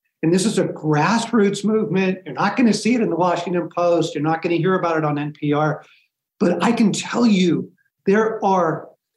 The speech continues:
thousands and thousands, hundreds of thousands of men around the world who are taking this role very seriously. And if you heal fatherhood, you heal the family.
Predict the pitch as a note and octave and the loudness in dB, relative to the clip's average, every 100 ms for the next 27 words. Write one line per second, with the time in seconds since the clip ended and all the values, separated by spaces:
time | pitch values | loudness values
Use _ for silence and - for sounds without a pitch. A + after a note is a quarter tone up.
0 | _ - B3 B3+ A#3+ D3+ F3 D3 D3 C#3+ | _ -12 -2 2 2 0 -2 -4 -4 -6
1 | - - - D3 - C4+ A#3 E3+ E3+ D3 | -8 -14 -6 -2 0 2 2 2 0 -2
2 | - D#4 D#4 F#3 D#3 D#3+ D#3 D3 D3 - | 0 4 4 4 0 0 -2 -2 -8 -6
3 | D#3 D3+ - E3 D#3 F#3+ A3 F#3 D#3+ C#3 | -2 -2 -2 -2 0 2 2 2 0 -2
4 | - F3 D#3+ D#3 G3 G#3 G3+ F#3+ D#3+ D#3+ | -2 0 0 -2 -2 0 0 0 0 -2
5 | D#3+ D#3 D3+ D3+ C#3 - G3 G#3 G3 - | 0 0 0 -2 -4 -4 0 0 0 -4
6 | C#3 - _ _ _ F3+ D#3 D3+ E3 F#3+ | -12 -14 _ _ _ -2 0 0 0 0
7 | F#3+ - G3 G#3+ A3 G#3+ A3 B3+ F3 E3 | 0 -2 2 4 4 2 2 2 2 2
8 | D3 E3+ D#3+ D3 C#3+ C3+ - E3+ E3 E3 | 0 0 0 0 -2 -4 -2 0 2 2
9 | D#3+ D#3+ - D3+ - C#3+ C3+ C3+ - | 0 -6 -10 -12 -6 -4 -4 -6 -10